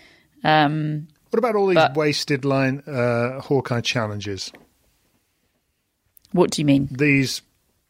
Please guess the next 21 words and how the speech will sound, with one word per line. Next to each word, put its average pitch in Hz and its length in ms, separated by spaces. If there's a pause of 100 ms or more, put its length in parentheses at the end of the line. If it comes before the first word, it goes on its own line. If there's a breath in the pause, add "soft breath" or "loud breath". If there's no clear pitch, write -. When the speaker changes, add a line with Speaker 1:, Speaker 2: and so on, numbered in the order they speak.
(500)
Speaker 2:
"Oh, 131 580
I've 143 140
got 135 180
three 120 380
left, 110 320
I'll 120 100
just 117 220
start 120 240
wasting 117 640
time 113 300
by 110 140
using 110 380
them 104 120
up." 92 220 (3000 loud breath)
Speaker 1:
Does 233 140
that 254 120
annoy 254 180
you 247 180
that 240 240
much? 285 500
Speaker 2:
Yeah. 160 280